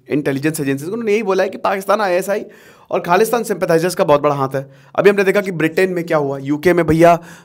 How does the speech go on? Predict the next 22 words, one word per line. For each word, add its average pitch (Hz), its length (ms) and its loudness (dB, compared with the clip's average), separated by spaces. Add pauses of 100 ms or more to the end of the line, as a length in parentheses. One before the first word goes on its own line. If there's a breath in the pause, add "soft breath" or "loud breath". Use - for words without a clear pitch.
जो 151 80 4
खालिस्तान 160 500 2
के 170 60 -6
सपोर्टर्स 175 460 -2
हैं, 123 100 -6 (420 soft breath)
प्रो 220 140 10
खालिस्तानी, 180 520 0 (100)
उन्होंने 196 300 4
झंडा 156 320 -2
जो 160 140 -2
है - 380 -6 (280 soft breath)
वो 135 200 2 (240)
भारत 143 320 0
का 151 80 4
जो 143 160 0
है 139 120 2
उसमें 151 460 2
वो 135 360 0
it 143 120 -6
was 147 160 -2
taken 156 300 -4
down। 135 200 0